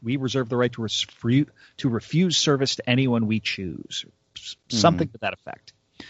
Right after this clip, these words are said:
Speaker 1: And my dad pokes me and goes, "Hey, you see that sign?" And I look at it and I read it, and he goes, "Do you know what that means?" And of course, you know, at the time I'm, you know, a dumbass, so I'm like, "Oh, of course I do." And I, I wasn't quite sure, but I thought I knew.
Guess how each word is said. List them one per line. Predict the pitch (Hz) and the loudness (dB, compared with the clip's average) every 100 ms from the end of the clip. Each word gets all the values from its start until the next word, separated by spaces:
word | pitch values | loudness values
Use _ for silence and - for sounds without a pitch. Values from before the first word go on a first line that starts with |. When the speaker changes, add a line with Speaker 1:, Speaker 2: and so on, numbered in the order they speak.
| - - _ | -20 -20 _
Speaker 1:
And | 127 123 | 2 4
my | 123 | 4
dad | 120 185 196 180 - _ _ _ _ _ _ _ | 4 2 2 0 -12 _ _ _ _ _ _ _
pokes | - 233 - | 4 4 2
me | 123 117 | -4 -4
and | 113 | -6
goes, | 101 | -6
"Hey, | 190 | -4
you | 107 87 | -4 -4
see | - | -2
that | 135 120 | -2 -2
sign?" | - 127 131 226 - _ _ _ _ _ _ _ _ - | 0 2 2 0 -4 _ _ _ _ _ _ _ _ 2
And | 127 | 4
I | |
look | 143 131 139 | 6 6 6
at | 131 | 4
it | 139 | 4
and | 127 | 0
I | |
read | 127 117 113 | 0 0 0
it, | 110 | 0
and | |
he | 113 | -2
goes, | 113 101 | -4 -6
"Do | 113 | 0
you | 143 | 2
know | 165 | 4
what | 151 | 4
that | 131 | 4
means?" | 120 143 240 - - - _ _ _ _ _ - | 2 0 0 -2 -10 -16 _ _ _ _ _ 0
And | 131 120 - | 2 2 -2
of | 98 | -14
course, | - 90 - - | -12 -8 -6 -4
you | |
know, | 90 | -6
at | - | -6
the | |
time | - 156 123 | 4 6 8
I'm, | 104 101 98 _ | 6 2 -6 _
you | 107 | -10
know, | 80 | -6
a | |
dumbass, | 95 104 87 85 | 0 2 2 -2
so | - 104 | -4 -2
I'm | |
like, | 101 95 - | -4 -6 0
"Oh, | 202 135 113 | 4 8 6
of | - | 6
course | 170 151 | 4 4
I | 104 | 2
do." | 80 76 | -2 -6
And | 110 | -4
I, | - | 4
I | 170 | 8
wasn't | 247 208 - | 8 6 -2
quite | 180 151 | 0 0
sure, | - - 110 | 0 -2 -2
but | 104 | -2
I | 95 | -6
thought | - 147 127 | 2 6 6
I | 98 92 | 4 -4
knew. | 71 50 | -10 -16